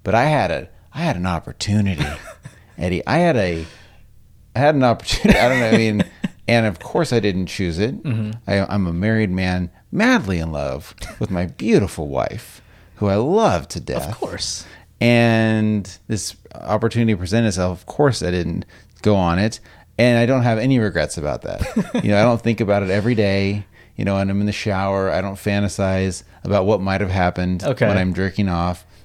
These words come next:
Speaker 1: Just, I'm just saying that's not true at all.
Speaker 2: Yeah, sure. Mm-hmm.
Speaker 1: But
Speaker 2: Yeah. Okay.
Speaker 1: I can see why a person, and especially 'cause guys are so dumb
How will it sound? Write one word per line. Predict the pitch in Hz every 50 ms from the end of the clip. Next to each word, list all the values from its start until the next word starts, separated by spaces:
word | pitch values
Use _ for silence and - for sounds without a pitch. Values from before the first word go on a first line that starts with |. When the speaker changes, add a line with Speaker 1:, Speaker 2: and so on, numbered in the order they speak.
| - - -
Speaker 1:
Just, | - 107 107 - - -
I'm | - 95 92
just | 82 104 101 -
saying | - 92 82 78 78
that's | 82 82 -
not | - 85 87
true | - - 90 87
at | 95 95
all. | 90 76 76 80 87
Speaker 2:
Yeah, | - 226 202
sure. | - - - 156 104 90 - - - -
Mm-hmm. | 151 131 147 180
Speaker 1:
But | 202 175 175 147 117 104 101 101 101 - - - 147 -
Speaker 2:
Yeah. | 160
Okay. | 135 117
Speaker 1:
I | 127
can | 127 - 135 117
see | - - 127 127 123
why | 110 107 104 101 98
a | 95 87 92 101
person, | 98 - 104 110 110 107 - - 95 90 87 87 87 85 - - - - - - -
and | - 104 98
especially | 90 110 - - 160 160 156 113
'cause | 127 113 -
guys | - 170 190 180 131
are | 120
so | 110 - - 170 175
dumb | 156 131 - 113 117 123 123 120 123 120